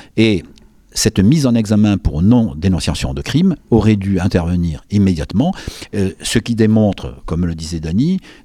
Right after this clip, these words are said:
que, euh, Madame Brunetière n'avait pas envie, effectivement, de mettre en cause, euh, Martine, euh, dans la mesure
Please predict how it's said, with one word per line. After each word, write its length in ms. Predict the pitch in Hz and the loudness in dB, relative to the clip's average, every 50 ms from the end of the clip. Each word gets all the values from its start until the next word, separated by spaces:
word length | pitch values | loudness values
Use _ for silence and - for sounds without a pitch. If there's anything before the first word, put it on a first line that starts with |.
| _ - | _ 0
que, 320 | - 107 107 101 90 - - | 2 4 4 4 2 0 -6
euh, 420 | 73 76 78 73 69 69 69 67 69 | -10 -8 -8 -8 -8 -8 -8 -6 -4
Madame 600 | 78 82 92 95 92 87 90 87 76 65 65 64 65 | -2 -2 0 2 2 2 2 2 0 -2 -4 -4 -6
Brunetière 540 | 65 - 87 80 - - 127 151 175 160 95 | -4 -4 -4 -4 -2 0 0 0 0 0 0
n'avait 260 | 87 85 78 80 78 | 0 0 0 -2 -2
pas 200 | - 120 107 - | 0 -2 -2 -2
envie, 440 | - 101 90 90 98 107 151 185 165 - _ _ _ - - | -4 -4 -4 -2 0 0 0 0 -2 -6 _ _ _ -6 -4
effectivement, 720 | 95 - 87 - - - 78 71 80 98 123 151 147 - | -4 -2 -4 -4 -6 -8 -6 -4 0 0 0 0 -2 -2
de 120 | 82 90 | 0 2
mettre 260 | 95 101 110 107 - 98 | 4 4 4 2 2 0
en 80 | 92 | -2
cause, 420 | - - 95 92 92 78 69 60 - - - | 0 2 2 2 2 0 -2 -6 -10 -12 -12
euh, 360 | - 58 62 57 52 53 50 50 | -10 -8 -8 -8 -8 -8 -8 -8
Martine, 440 | 67 78 - - - 202 214 175 - - - - - - - - - - | -6 -8 -6 -2 0 2 2 2 0 -4 -14 -20 -20 -20 -20 -20 -14 -10
euh, 320 | 76 82 76 71 69 65 | -8 -8 -6 -6 -8 -6
dans 140 | 78 92 98 | -2 0 0
la 100 | 98 87 | 2 2
mesure 520 | 87 76 78 87 113 151 175 190 170 - | 0 0 -2 0 0 2 2 2 0 -2